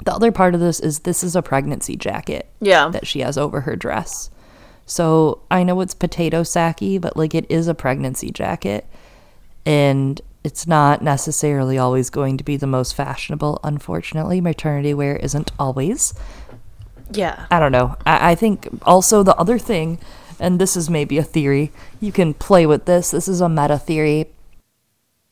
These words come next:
Speaker 1: The colors that they're putting the Targaryens in, especially that wear these blonde wigs, they have to be careful to make sure that it doesn't make the hair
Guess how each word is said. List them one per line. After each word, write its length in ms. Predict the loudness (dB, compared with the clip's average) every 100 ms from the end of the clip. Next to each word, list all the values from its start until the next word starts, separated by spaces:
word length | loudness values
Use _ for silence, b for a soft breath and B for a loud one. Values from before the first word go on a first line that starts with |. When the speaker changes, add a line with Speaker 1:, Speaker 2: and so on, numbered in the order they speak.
| _ _ _ _ -8
Speaker 1:
The 60 | -8
colors 460 | 4 4 6 4
that 120 | 2 0
they're 100 | 0
putting 320 | 2 2 2
the 80 | 0
Targaryens 760 | 0 0 0 0 0 0 -2
in, 180 | 0 0
especially 600 | -2 -2 -4 -2 -4 -2
that 160 | -2
wear 240 | 0 0 0
these 200 | -2 -4
blonde 380 | -2 0 0 -2
wigs, 380 | -2 -2 -2 -4
they 100 | -2
have 220 | -2 -4
to 80 | -6
be 100 | -12
careful 680 | -8 -4 -2 -2 -2 -2 -4 B B B B -6
to 100 | -2
make 240 | 0 0 -2
sure 360 | 0 2 2
that 240 | 0 -2 -2
it 140 | 0
doesn't 340 | 0 0 0 -4
make 260 | -4 -4
the 100 | -4
hair 520 | -4 -2 0 2 0